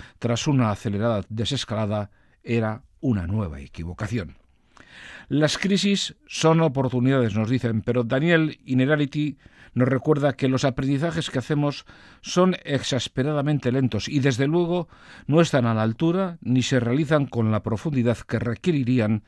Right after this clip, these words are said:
los graves problemas que las crisis de este siglo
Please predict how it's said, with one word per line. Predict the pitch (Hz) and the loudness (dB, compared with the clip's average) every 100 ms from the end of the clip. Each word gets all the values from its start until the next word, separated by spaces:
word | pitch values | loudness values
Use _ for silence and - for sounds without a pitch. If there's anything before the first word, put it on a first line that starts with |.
| _ _ - _ | _ _ -20 _
los | - 117 123 117 | -2 0 0 0
graves | 147 165 170 160 | 0 2 0 -6
problemas | - 117 113 127 127 123 - | -8 -4 0 0 2 0 -2
que | - 120 | -2 -2
las | 113 - - - | -2 -4 -12 -6
crisis | 175 202 - 110 92 | 0 0 0 -6 -2
de | 113 | -2
este | 131 - 98 | -2 -6 -6
siglo | 117 104 107 | -6 -4 -4